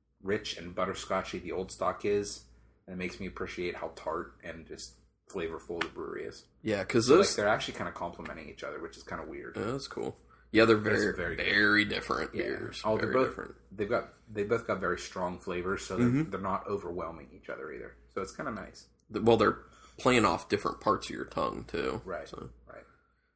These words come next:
Speaker 1: All right, round number nine. Final round for this, for this episode. Number nine, balls. So, so far we've
Speaker 2: Okay.
Speaker 1: had dongs. Now we're ha-, gonna have some balls.
Speaker 2: Nice. Complete the package.
Speaker 1: <laughs>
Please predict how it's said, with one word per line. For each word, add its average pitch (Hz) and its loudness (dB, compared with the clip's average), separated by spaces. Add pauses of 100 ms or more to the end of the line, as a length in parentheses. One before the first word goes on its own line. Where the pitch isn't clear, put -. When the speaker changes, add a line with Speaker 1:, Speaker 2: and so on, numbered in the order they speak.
(480)
Speaker 1:
All 90 -2
right, 98 0
round 110 4
number 131 4
nine. 123 4 (340)
Final 104 2
round 107 2
for 95 -8
this, - -8 (1400)
for - -12
this 82 -10
episode. - -12 (920)
Number 101 -4
nine, 87 0 (240)
balls. 80 2 (560)
So, 92 -12
so 90 -4
far 95 0
we've 92 -2
Speaker 2:
Okay. 98 2
Speaker 1:
had - -6
dongs. 113 2
Now 85 -2
we're 87 0
ha-, 80 2
gonna 87 -8
have 78 -6
some 87 -14
balls. 67 -8 (360)
Speaker 2:
Nice. - -8 (140)
Complete 92 -4
the - -16
package. - -4 (600)
Speaker 1:
<laughs> - 4